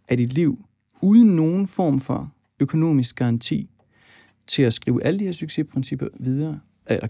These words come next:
skrive dem ned og give dem videre, hvis jeg laver alle de her introduktioner til de mennesker, som jeg kender, der vil kunne hjælpe dig?" Og jeg har ikke brug for andet end et ja eller nej. Og det, Napoleon Hill ikke vidste, det var, at han havde et stopur under bordet, Andrew Carnegie, og han gav ham,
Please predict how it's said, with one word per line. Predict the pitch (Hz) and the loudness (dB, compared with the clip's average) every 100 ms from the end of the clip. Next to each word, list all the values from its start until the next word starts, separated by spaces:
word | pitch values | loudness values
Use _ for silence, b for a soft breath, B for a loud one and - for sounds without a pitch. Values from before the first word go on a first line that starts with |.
| - | -10
skrive | - 135 | -6 -2
dem | 135 | -2
ned | 185 | -4
og | - | -6
give | 123 139 | -4 -2
dem | 123 | -2
videre, | 120 131 135 - _ _ _ _ _ _ _ - | -2 -4 -6 -12 _ _ _ _ _ _ _ -10
hvis | 131 | -2
jeg | 135 | 2
laver | 131 135 | 2 2
alle | 127 139 | 0 0
de | |
her | 135 | 0
introduktioner | 117 120 113 131 120 110 - - | -2 -4 -6 -6 -6 -8 -12 -12
til | 120 | -4
de | 120 | 0
mennesker, | 113 123 - | 2 0 -4
som | - 117 | -6 -2
jeg | 143 | -2
kender, | 180 - - - _ _ _ - | -4 -10 -10 -14 _ _ _ -12
der | - | -10
vil | |
kunne | - - | -10 -10
hjælpe | - - | -14 -16
dig?" | - b b b b b | -20 b b b b b
Og | - | -12
jeg | - | -6
har | 110 | -4
ikke | 147 | -4
brug | 190 170 | -4 -4
for | - | -2
andet | 127 160 175 - | -2 -2 -2 -4
end | 123 | -4
et | 117 | -2
ja | 123 | -2
eller | 123 113 | -2 -2
nej. | 110 - - _ _ _ b b b b b - | -6 -8 -12 _ _ _ b b b b b -6
Og | 131 | -2
det, | 170 170 | 0 0
Napoleon | - 139 151 131 | 0 -2 0 0
Hill | 127 135 | 0 0
ikke | - 226 | -2 -4
vidste, | - - - - | -6 -8 -14 -8
det | 135 | -4
var, | |
at | 135 | -2
han | 131 | -2
havde | 127 147 | -2 -2
et | |
stopur | - 165 180 160 - - | -4 -6 -4 -6 -10 -6
under | - 135 | -2 -2
bordet, | 120 - - 139 - | -2 -6 -8 -12 -8
Andrew | 131 | -8
Carnegie, | - 135 135 131 - | -4 -4 -4 -6 -10
og | 127 | -4
han | 131 | -4
gav | 131 175 | -2 -4
ham, | 147 113 | -2 -4